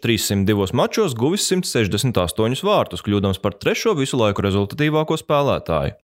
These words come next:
Tādēļ viņš nekautrēdamies atzīst, ka sporta pārraižu zakšana jeb pirātiskās translācijas viņam ir personīgi sāpīga tēma.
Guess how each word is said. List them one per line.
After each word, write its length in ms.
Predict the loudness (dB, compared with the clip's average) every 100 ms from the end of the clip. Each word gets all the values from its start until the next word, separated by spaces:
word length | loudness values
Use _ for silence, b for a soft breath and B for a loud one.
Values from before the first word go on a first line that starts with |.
| -4
Tādēļ 240 | 0 2 0
viņš 220 | -2 0 0
nekautrēdamies 680 | 2 0 2 0 2 0 0
atzīst, 300 | 2 0 0
ka 80 | -6
sporta 340 | 0 0 0
pārraižu 540 | 0 0 2 2 2 2
zakšana 400 | 0 0 0 2
jeb 140 | 0 0
pirātiskās 640 | 2 2 0 0 0 0
translācijas 580 | 0 2 0 2 0 0
viņam 300 | 0 2 0
ir 80 | 0
personīgi 560 | 0 2 2 2 0 2
sāpīga 400 | 2 0 0 0
tēma. 320 | 2 0 -2